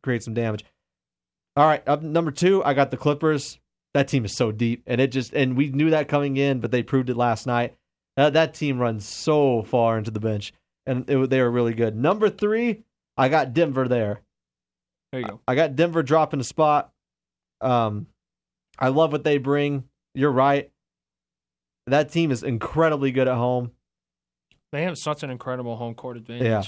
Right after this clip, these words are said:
Speaker 1: So
Speaker 2: And
Speaker 1: that's,
Speaker 2: that's,
Speaker 1: that's really
Speaker 2: that
Speaker 1: what's
Speaker 2: would
Speaker 1: gonna
Speaker 2: give
Speaker 1: help
Speaker 2: them an
Speaker 1: them.
Speaker 2: edge if they
Speaker 1: They're
Speaker 2: got
Speaker 1: gonna
Speaker 2: home
Speaker 1: have,
Speaker 2: court
Speaker 1: it's gonna
Speaker 2: advantage.
Speaker 1: be hard. They're gonna lose
Speaker 2: They're gonna
Speaker 1: almo-,
Speaker 2: be a
Speaker 1: they're gonna
Speaker 2: very
Speaker 1: probably
Speaker 2: tough
Speaker 1: lose
Speaker 2: out.
Speaker 1: maybe two, three games at home this year,
Speaker 2: <sighs>
Speaker 1: three or four. So
Speaker 2: They may
Speaker 1: that's
Speaker 2: not
Speaker 1: gonna help
Speaker 2: lose
Speaker 1: them.
Speaker 2: one. We'll
Speaker 1: At number
Speaker 2: see.
Speaker 1: four,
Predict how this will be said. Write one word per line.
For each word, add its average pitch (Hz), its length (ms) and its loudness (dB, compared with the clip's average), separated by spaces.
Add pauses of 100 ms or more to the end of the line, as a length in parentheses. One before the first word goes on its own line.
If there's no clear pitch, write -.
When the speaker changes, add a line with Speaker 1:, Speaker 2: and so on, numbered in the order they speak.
(120)
Speaker 1:
So 143 200 2
Speaker 2:
And 147 100 4
Speaker 1:
that's, 180 200 4
Speaker 2:
that's, 160 120 0
Speaker 1:
that's 175 220 2
really 170 220 4
Speaker 2:
that 175 80 2
Speaker 1:
what's 240 120 2
Speaker 2:
would 165 80 6
Speaker 1:
gonna 135 60 2
Speaker 2:
give 131 80 4
Speaker 1:
help 143 100 4
Speaker 2:
them 190 100 0
an 160 60 0
Speaker 1:
them. 147 80 -2
Speaker 2:
edge 143 160 -2
if 139 100 -6
they 135 60 -2
Speaker 1:
They're 202 160 6
Speaker 2:
got - 80 2
Speaker 1:
gonna 240 120 4
Speaker 2:
home 190 80 6
Speaker 1:
have, 190 100 6
Speaker 2:
court 143 140 -2
Speaker 1:
it's 226 360 2
gonna 226 180 2
Speaker 2:
advantage. 196 60 0
Speaker 1:
be 190 80 2
hard. 147 500 0
They're 214 320 2
gonna 180 440 -2 (520)
lose 147 360 0
Speaker 2:
They're - 260 -2
gonna 156 80 0
Speaker 1:
almo-, 147 60 0
Speaker 2:
be 127 60 -2
a 120 40 -4
Speaker 1:
they're 208 140 4
gonna 240 140 4
Speaker 2:
very 147 80 0
Speaker 1:
probably 175 200 6
Speaker 2:
tough 147 120 2
Speaker 1:
lose 131 100 2
Speaker 2:
out. 120 180 2
Speaker 1:
maybe 151 220 2
two, 156 180 -2
three 139 180 0
games 123 280 -2
at 113 40 -4
home 113 160 -2
this 101 160 -8
year, 120 220 -8 (140)
Speaker 2:
<sighs> - 160 -16
Speaker 1:
three 139 120 2
or 123 40 0
four. 113 260 0 (320)
So 160 120 4
Speaker 2:
They 185 40 6
may 147 80 0
Speaker 1:
that's 135 60 -2
Speaker 2:
not 131 80 -2
Speaker 1:
gonna 139 120 0
help 139 180 4
Speaker 2:
lose - 60 -8
Speaker 1:
them. 135 120 2
Speaker 2:
one. 190 360 -4
We'll 147 120 -4
Speaker 1:
At 180 100 4
number 202 220 4
Speaker 2:
see. 190 80 -2
Speaker 1:
four, 208 340 2